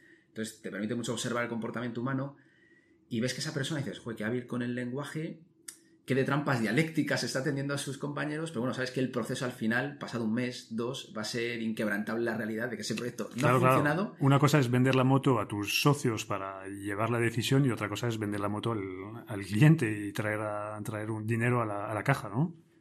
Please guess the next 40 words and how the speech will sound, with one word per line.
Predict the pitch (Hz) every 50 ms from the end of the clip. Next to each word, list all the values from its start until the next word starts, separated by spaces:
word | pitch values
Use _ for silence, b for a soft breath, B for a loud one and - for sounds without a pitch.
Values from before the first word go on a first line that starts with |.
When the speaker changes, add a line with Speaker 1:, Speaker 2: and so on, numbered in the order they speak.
| _ _ _
Speaker 1:
No, | 170 190
e | 175 113 127
incluso | 131 127 123 156 180 185 - 208 185
ideas | 151 139 139 180 196 -
que | 208
se | 196 202
descartan | 175 160 - - - 196 202 - 180 190 202 -
porque | 147 127 - -
alguien | 127 139 147 170 165 160 160
no | 165
ha | 160 160
sido | - 165 156 156 151 151
tan | 151 147 147 147 147 143 143 139 139 135 131 127
pasional, | 123 - 135 - - - 107 107 139 170
a | 156
lo | 123
mejor | 113 113 143 139
al | 139
defenderlas, | 131 131 131 120 123 139 143 139 175 202 - - - _
al | - -
final | - - 101 110 139 175 185 -
acaban | - - - 98 147 190 -
volviendo. | - - - 160 170 - -
Oye, | 139 131 - - 92
aquí | - - 98 101 113 113
com-, | - 113 113 123 - -
este | - - 127 117
compañero, | - 117 110 107 - 92 110 143 147 127
este | 110 - 127
socio | - - - 135 160 - 117 98 92 92
de | 95 98
empresa, | 98 95 - - 143 - - 170 190 208 196 - _ _ _ _
que | - 95
no | 98 117
le | 143 151
hicimos | - 156 135 131 117 123
mucho | 131 117 - 107
caso | - 165 - 113 104
en | 107
aquel | 104 104 - 110 110 110 113 113 110 110 107 104 104 104 104 104